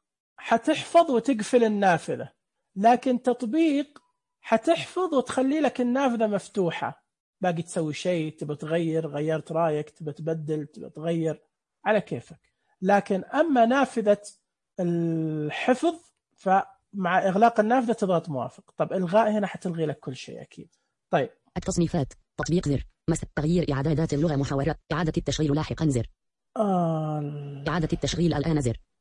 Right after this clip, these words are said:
Speaker 2: إعادة التشغيل لاحقا زر. مس-، إعدادات. إن في دي.
Speaker 1: طبعا النسخة هذه أنا عدمتها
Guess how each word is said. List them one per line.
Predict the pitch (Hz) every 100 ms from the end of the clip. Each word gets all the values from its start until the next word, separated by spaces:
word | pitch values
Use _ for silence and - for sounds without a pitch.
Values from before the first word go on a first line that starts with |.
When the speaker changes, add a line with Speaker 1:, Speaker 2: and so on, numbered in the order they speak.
| _ 156
Speaker 2:
إعادة | 170 156
التشغيل | - 139 151 139
لاحقا | - - 165
زر. | 143 113 - _ _ _ _ - _ 160
مس-، | - -
إعدادات. | 143 147 151 - - _ 208
إن |
في | 190
دي. | 196 - _
Speaker 1:
طبعا | 160 151
النسخة | 165 - 170 175
هذه | 156 143
أنا | 147 131
عدمتها | 120 147 151 175 151 135 131 131 139 139